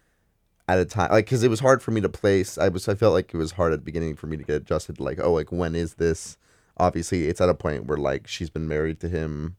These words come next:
I think, at least a decade. They said ten years ago at some point. Um, and obviously that their marriage is falling apart, and, you know, she's already been criticized and stuff like that. So it's an, it's,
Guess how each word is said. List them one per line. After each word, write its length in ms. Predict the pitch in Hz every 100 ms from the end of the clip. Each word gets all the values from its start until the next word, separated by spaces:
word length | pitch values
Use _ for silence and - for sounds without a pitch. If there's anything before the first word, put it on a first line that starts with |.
| _
I 60 | 87
think, 160 | 90
at 100 | 80
least 240 | 78 90 -
a 60 |
decade. 500 | 73 78 - 78 73
They 100 | 78
said 220 | - 90
ten 220 | - 85 76
years 320 | 78 78 85
ago 260 | 73 69
at 100 | 69
some 200 | - 73
point. 360 | 71 76 71 64 _ _ _ _ _ -
Um, 480 | 90 85 80 78 78 _ _ _ _ _ _ _
and 500 | 107 104 98 92 87
obviously 380 | 90 92 95 90
that 140 | 85
their 100 | 87
marriage 340 | 85 78 85 90
is 80 |
falling 320 | 78 85 82 82
apart, 680 | 78 - 80 80 71 - _ _ _ _ -
and, 680 | 85 85 82 80 82 80 80 - - _ - - _
you 140 | 85 98
know, 180 | 82 76
she's 280 | - 92
already 440 | 90 85 85 85 82
been 300 | - 90 87
criticized 720 | 95 85 - 87 85 85 82
and 80 | 90
stuff 140 | -
like 60 | -
that. 180 | 104 -
So 120 | 110
it's 80 | 113
an, 120 | 110
it's, 400 | 104 101 - -